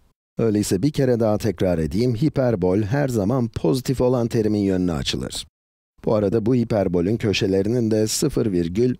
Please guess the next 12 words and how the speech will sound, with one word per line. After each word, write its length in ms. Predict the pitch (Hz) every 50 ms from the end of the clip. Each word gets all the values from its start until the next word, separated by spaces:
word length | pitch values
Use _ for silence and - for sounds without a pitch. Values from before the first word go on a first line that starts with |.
| - -
artı 380 | 95 98 98 101 - - - 165
ya 120 | 135 107
da 120 | 110 98
eksi 320 | 85 90 87 - - 92 80
üç 260 | 80 - - - -
noktalarında 580 | 117 107 101 - - 98 98 95 92 95 92 92
olduğunu 440 | 92 92 85 87 95 120 147 127
bulmuştuk. 600 | 113 104 95 90 87 82 - - - - - - - - _ _ _ -
Grafiklere 600 | 110 117 113 - - - - 120 117 101 87 104
baktığımızda 600 | 107 113 - - - 120 113 110 104 101 107 107
sıfır 320 | - - 135 - - 117
virgül 400 | 107 104 95 92 90 90 113 113